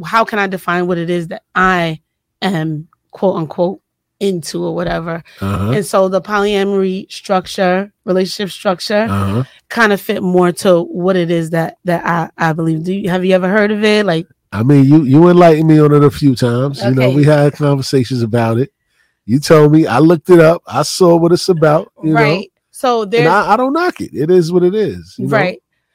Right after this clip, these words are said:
Speaker 1: So the reason why I think, uh, I, first of all, there are s-, a lot of different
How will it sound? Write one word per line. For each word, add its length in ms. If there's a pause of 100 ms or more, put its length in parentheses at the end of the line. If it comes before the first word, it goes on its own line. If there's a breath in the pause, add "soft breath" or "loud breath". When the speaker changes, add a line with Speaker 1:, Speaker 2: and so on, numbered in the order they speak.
(140)
Speaker 1:
So 320
the 120
reason 400
why 220
I 60
think, 380 (100)
uh, 340 (100)
I, 60
first 260
of 140
all, 140
there 200
are 220
s-, 320
a 100
lot 220
of 160
different 460